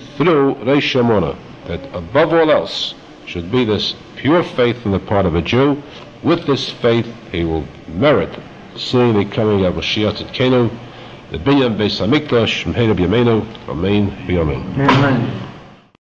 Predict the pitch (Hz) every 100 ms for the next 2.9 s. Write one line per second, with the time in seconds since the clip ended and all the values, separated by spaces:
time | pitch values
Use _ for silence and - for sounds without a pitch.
0 | _ _ _ _ _ - - 117 135 123
1 | - 139 135 135 120 117 - 131 127 123
2 | 117 - - 185 - - 120 120 90